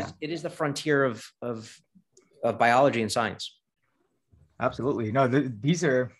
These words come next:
Speaker 1: these are absolutely awesome. They're absolutely amazing. And, you know, just to, just to be on that topic for another, another minute, you know, what do you view as the most viable intersection between software and biology?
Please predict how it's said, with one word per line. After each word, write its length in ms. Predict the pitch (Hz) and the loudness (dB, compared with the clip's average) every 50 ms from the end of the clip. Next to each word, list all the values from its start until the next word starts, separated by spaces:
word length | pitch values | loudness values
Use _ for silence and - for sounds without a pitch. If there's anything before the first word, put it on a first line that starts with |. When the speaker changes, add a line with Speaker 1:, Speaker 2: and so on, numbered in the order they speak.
| _ _ | _ _
Speaker 1:
these 120 | - 120 139 | -8 -6 -2
are 80 | 139 | 0
absolutely 520 | 117 120 127 123 - 131 123 - 117 123 113 | 0 0 0 -2 -4 -8 -8 -8 -8 -6 -2
awesome. 380 | 107 110 110 110 - - 101 | -2 -2 -2 -2 -6 -10 -10
They're 120 | 101 104 107 | -8 -4 -2
absolutely 460 | 107 110 107 - 127 120 107 127 131 | -2 -2 -2 -4 -6 -4 -2 -2 -2
amazing. 360 | 123 123 123 143 127 131 127 139 | 0 2 2 0 0 2 2 4
And, 100 | 156 165 | 6 8
you 100 | 180 196 | 8 8
know, 260 | 185 143 127 - - - _ _ | 6 4 4 0 -6 -16 _ _
just 160 | - 226 - - | -2 -2 -2 -2
to, 80 | 160 | 0
just 200 | 151 190 190 - | 2 2 2 2
to 60 | 208 | 2
be 100 | 170 185 | 2 4
on 100 | 180 180 | 4 4
that 140 | 170 160 165 | 4 2 2
topic 280 | - 151 151 160 143 - | 0 -2 -2 -2 -6 -8
for 100 | 139 127 | -8 -8
another, 420 | 120 127 127 131 127 127 123 - - _ _ _ _ _ - | -6 -6 -4 -2 -2 -2 -4 -8 -14 _ _ _ _ _ 2
another 200 | 151 151 151 147 | 4 4 4 4
minute, 300 | 147 151 147 139 139 - | 4 4 4 2 0 -2
you 360 | - - _ _ _ - 147 | -8 -20 _ _ _ -2 0
know, 220 | 139 131 123 - - _ _ _ - | 0 0 -2 -4 -12 _ _ _ -2
what 140 | 196 202 | -2 -2
do 140 | - - 240 | 0 -2 0
you 140 | 240 226 165 | 0 2 0
view 540 | 117 117 127 139 147 143 135 131 117 107 101 - | 0 2 4 6 6 6 4 2 -2 -6 -10 -10
as 100 | 139 123 | -6 -4
the 80 | 143 147 | -2 -2
most 260 | 131 135 143 143 - | 0 2 0 0 0
viable 440 | 107 95 120 120 127 131 117 127 123 | 0 2 2 2 2 2 -2 -4 -6
intersection 720 | - 120 - - 117 - - 117 110 107 - - 107 104 | -6 -8 -10 -10 -12 -8 -6 -6 -6 -6 -8 -10 -10 -8
between 640 | 98 104 101 - - 113 110 110 107 107 107 104 - _ _ _ | -8 -8 -10 -10 -10 -8 -6 -6 -6 -6 -6 -10 -12 _ _ _
software 520 | - - 123 113 107 - - - 110 107 | -6 -2 0 0 0 -2 -6 -8 -6 -6
and 140 | 104 101 98 | -6 -6 -6
biology? 560 | 95 101 101 101 101 101 101 95 98 98 92 | -6 -4 -4 -2 -4 -4 -6 -8 -10 -12 -14